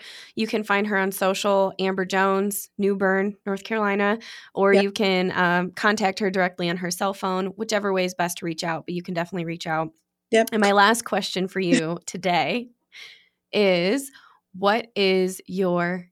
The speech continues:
Speaker 1: confession?
Speaker 2: Oh, gosh.
Speaker 1: Juicy.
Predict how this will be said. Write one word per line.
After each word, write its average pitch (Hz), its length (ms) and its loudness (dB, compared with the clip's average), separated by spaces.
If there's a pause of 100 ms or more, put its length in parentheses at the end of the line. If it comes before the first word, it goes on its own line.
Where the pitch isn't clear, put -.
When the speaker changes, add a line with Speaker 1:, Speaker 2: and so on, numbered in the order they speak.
Speaker 1:
confession? 233 760 -4 (580)
Speaker 2:
Oh, 202 300 6
gosh. 180 440 2
Speaker 1:
Juicy. - 320 -12